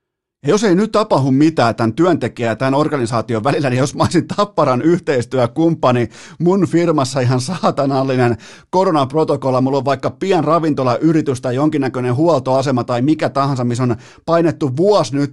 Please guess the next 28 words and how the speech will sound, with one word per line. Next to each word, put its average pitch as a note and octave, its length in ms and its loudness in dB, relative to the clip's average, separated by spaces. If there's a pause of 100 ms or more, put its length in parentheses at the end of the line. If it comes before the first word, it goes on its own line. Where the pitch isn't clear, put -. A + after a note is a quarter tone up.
(120)
maskit, D3 460 -4
hyvä D3+ 260 0
ettei C3 240 -4
kuu D#3 320 0
puvussa. B2+ 560 -2 (320)
Mulla F3+ 140 0
olisi D#3+ 200 0
yksi B3+ 280 -6
puhelu, D3 540 0
mä D3 80 -4
ilmoittaisin C#3 540 0
Tapparalle, B2+ 480 0
että A#2 140 -4
yhteistyö B2+ 600 -2
loppuu A2 380 -2
tasan C3 440 0
vittu A2 300 -2
tähän. G2+ 580 -2 (1400)
Siinä F#3 220 2
olisi C3+ 160 2
mun, C3+ 320 4
mun D#3+ 160 4
ratkaisu C3 400 0
tähän A#2 220 -2
koko B2+ 220 -2
tilanteeseen. A2+ 680 -4
Ihan F#3+ 320 -2
siis, B2+ 340 -6